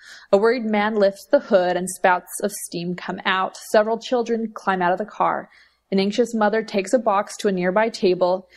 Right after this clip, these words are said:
She puts a few leftovers on the table, trying to make them look a meal, look like a meal for hungry children, but there is not enough. Then one of the little girls sees our table.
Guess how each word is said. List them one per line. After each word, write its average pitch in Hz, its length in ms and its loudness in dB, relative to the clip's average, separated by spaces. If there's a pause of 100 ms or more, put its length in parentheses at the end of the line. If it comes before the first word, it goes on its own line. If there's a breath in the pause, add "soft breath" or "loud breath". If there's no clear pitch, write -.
(160 loud breath)
She 247 140 2
puts 294 180 2
a 302 60 0
few 285 180 0
leftovers 196 580 2
on 170 120 0
the 170 80 -2
table, 175 340 -2
trying 185 340 -2
to 202 80 0
make 180 260 -2
them 180 180 0
look 180 240 0 (140)
a 185 40 0
meal, 202 640 0 (220)
look 226 200 2
like 226 180 4
a 262 40 0
meal 180 300 2
for 185 160 0
hungry 185 380 -2
children, 180 680 -2
but 185 140 2
there 180 180 2
is 170 200 -2
not 170 260 0
enough. 175 360 -6 (640 loud breath)
Then 208 180 6
one 202 120 2
of 214 80 2
the 240 60 2
little 233 240 0
girls 196 500 2
sees 196 200 0
our 175 140 2
table. 190 560 -2